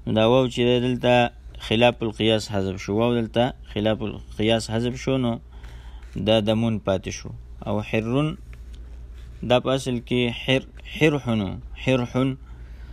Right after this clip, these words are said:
او یا دا حرحون و. حرحون او حرحون دا دواړه. اصل کې هغه چاودلي ځای ته وایي. دلته معنی د فرج ده. خاص چاودلي ځای ته وایي. نو ح دلته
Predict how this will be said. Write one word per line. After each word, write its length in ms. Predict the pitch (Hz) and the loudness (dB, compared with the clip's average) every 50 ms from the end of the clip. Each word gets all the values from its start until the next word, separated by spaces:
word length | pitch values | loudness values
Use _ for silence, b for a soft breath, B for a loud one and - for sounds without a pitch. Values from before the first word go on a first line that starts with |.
| B B B - | B B B 0
او 80 | 104 104 | 2 4
یا 180 | 113 120 120 | 6 6 4
دا 160 | 120 120 117 110 | 4 2 2 0
حرحون 600 | 110 - - 139 139 131 113 - - 110 107 98 | 0 2 2 4 4 4 2 0 0 -2 0 0
و. 100 | 87 90 90 - - - - - | -2 -4 -8 -10 -12 -14 -8 -2
حرحون 420 | - 113 117 120 - 123 123 127 | -2 0 0 0 -2 -2 -2 0
او 100 | 123 117 | 0 0
حرحون 460 | 113 113 120 113 113 110 101 110 107 98 | 0 0 0 0 0 0 0 -2 -2 -2
دا 120 | 92 98 98 | 0 0 0
دواړه. 360 | 98 104 113 110 107 98 95 - - B B B B B B B B B B B - - | 2 2 2 2 2 0 -2 -6 -10 B B B B B B B B B B B -12 -8
اصل 220 | - 123 127 143 143 135 | -6 -4 -2 -2 -4 0
کې 80 | - 135 | 0 2
هغه 240 | 131 123 120 120 117 110 104 - - - - - - - - | 2 4 4 4 4 2 0 -4 -8 -12 -14 -14 -16 -14 -6
چاودلي 520 | - - 113 110 107 107 123 135 131 127 117 113 | 0 2 2 2 4 2 2 2 4 2 2 2
ځای 140 | 117 117 113 | 2 2 2
ته 140 | 95 - 95 | 2 0 0
وایي. 200 | 92 92 92 92 113 - - - - - - - - - - - - - | 0 0 -2 -4 -8 -12 -14 -16 -18 -18 -18 -18 -18 -16 -16 -16 -8 -4
دلته 260 | 113 110 104 - 113 | -4 -2 0 0 0
معنی 260 | 110 110 110 113 117 | 2 2 2 2 2
د 80 | 117 113 | 2 0
فرج 300 | 104 - - 113 113 107 98 | -2 0 2 2 2 2 0
ده. 160 | 95 98 101 104 123 - - - B B B B B B B B B B - | -2 -2 -2 -2 -4 -8 -14 -16 B B B B B B B B B B -16
خاص 340 | - - - 120 113 117 113 - - - - - - | -10 -2 2 4 4 4 2 -2 -8 -10 -10 -10 -6
چاودلي 460 | - - 101 101 104 104 113 107 107 104 104 | -4 -2 0 0 0 0 0 0 0 0 -2
ځای 120 | 104 101 | -2 -2
ته 140 | 95 - 101 | -2 -4 -4
وایي. 160 | 95 95 98 - B B B B B B B B B B B B B B B B B B B - - | -4 -4 -4 -6 B B B B B B B B B B B B B B B B B B B -10 -4
نو 160 | - 110 113 113 113 113 113 - - - - | 0 0 2 2 2 2 0 -2 -6 -8 0
ح 160 | - 135 143 | 2 2 4
دلته 320 | 147 143 143 135 120 123 | 4 2 -2 -4 -2 -2